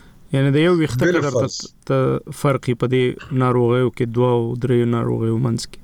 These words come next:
Speaker 2: او بل فرض، اوس یو سړی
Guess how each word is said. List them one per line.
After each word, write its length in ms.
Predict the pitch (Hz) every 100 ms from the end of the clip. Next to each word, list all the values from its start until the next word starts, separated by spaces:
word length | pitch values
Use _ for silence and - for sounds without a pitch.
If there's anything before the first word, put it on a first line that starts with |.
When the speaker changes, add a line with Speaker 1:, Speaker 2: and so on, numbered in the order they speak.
| - - - - - - - - - - -
Speaker 2:
او 140 | 101 101 - - - - 127
بل 200 | 127 156
فرض، 380 | 147 147 120 110 - -
اوس 360 | 95 156 -
یو 140 | 147 135
سړی 340 | - 139 143